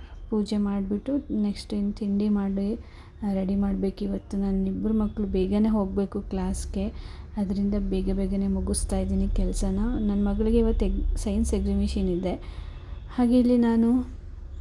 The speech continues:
ಸ್ವಲ್ಪ ಮೆಂತೆ ವಾಟರ್ ಮಾಡ್ಕೊಂಡು ಕುಡಿಯೋಣ ಅಂತ ಕುಡಿತಾ ಇದ್ದೀನಿ. ಮೆಂತೆ ಫ್ಯಾಟ್ನ ಕಡಿಮೆ ಮಾಡುತ್ತೆ ಬೆಳಗ್ಗೆ ಟೈಮ್ ಕುಡಿದ್ರೆ ಅಂತ ಹೇಳ್ತಾರೆ, ಮತ್ತು ಥೈರಾಯ್ಡ್ ಪ್ರಾಬ್ಲಮ್ ಅವ್ರಿಗೆ ತುಂಬ ಒಳ್ಳೆಯದು ಮೆಂತೆ ಅಂತ ಹೇಳ್ತಿದ್ದಾರೆ. ಇದು ಎರಡೇ ನಿಮಿಷ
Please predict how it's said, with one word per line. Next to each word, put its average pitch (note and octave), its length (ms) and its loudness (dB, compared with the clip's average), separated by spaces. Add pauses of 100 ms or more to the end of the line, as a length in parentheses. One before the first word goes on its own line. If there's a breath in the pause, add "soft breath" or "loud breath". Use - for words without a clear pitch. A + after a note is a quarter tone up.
(340)
ಸ್ವಲ್ಪ G#3+ 340 0 (200)
ಮೆಂತೆ G#3 380 4
ವಾಟರ್ G#3+ 340 0
ಮಾಡ್ಕೊಂಡು G#3 460 0
ಕುಡಿಯೋಣ G3 340 0
ಅಂತ G3 220 0 (100)
ಕುಡಿತಾ F#3+ 400 0
ಇದ್ದೀನಿ. F#3+ 380 2
ಮೆಂತೆ G#3+ 580 0 (420 loud breath)
ಫ್ಯಾಟ್ನ G#3+ 320 0 (100)
ಕಡಿಮೆ G#3 260 2
ಮಾಡುತ್ತೆ G3 500 0
ಬೆಳಗ್ಗೆ F#3+ 320 -2
ಟೈಮ್ G3 280 -2
ಕುಡಿದ್ರೆ F#3+ 320 -2
ಅಂತ F#3+ 220 -2
ಹೇಳ್ತಾರೆ, F#3+ 480 -2
ಮತ್ತು G3 360 -2
ಥೈರಾಯ್ಡ್ G#3 420 0
ಪ್ರಾಬ್ಲಮ್ G3 520 -2
ಅವ್ರಿಗೆ G3 360 -2 (380 loud breath)
ತುಂಬ G#3 140 0
ಒಳ್ಳೆಯದು G3+ 640 2
ಮೆಂತೆ F#3+ 540 -2 (240)
ಅಂತ F#3+ 280 -4
ಹೇಳ್ತಿದ್ದಾರೆ. G3 640 -2
ಇದು A3 160 0
ಎರಡೇ G#3+ 360 2
ನಿಮಿಷ B3+ 240 4